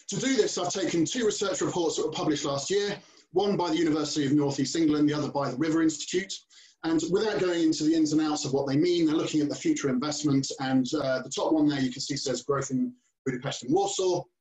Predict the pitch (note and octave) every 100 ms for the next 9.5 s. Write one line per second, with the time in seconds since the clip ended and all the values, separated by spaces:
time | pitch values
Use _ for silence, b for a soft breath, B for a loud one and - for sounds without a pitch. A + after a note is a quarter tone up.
0 | _ _ _ _ _ - D3+ D3 D3+ C#3
1 | C#3+ C#3+ C3+ A#2+ C#3 A#2+ C3+ A#2+ B2+ A#2+
2 | A#2+ - _ _ _ - C3+ - B2 A#2+
3 | A#2+ A#2 A2+ A#2 - A2+ - F2+ - -
4 | _ _ - - - - D#4 - G3 F3+
5 | D#3 D3+ D3+ D3 C3+ C3+ b b b b
6 | b b _ E3+ E3+ D3+ - F#3+ D#3+ D3
7 | D3+ C#3 E3+ D3 D3 C#3+ - F#3 G3 -
8 | F3 D#3 C#3+ D3 D#3 D3 C#3 C#3 B2 C#3+
9 | - C#3 C3 A#2+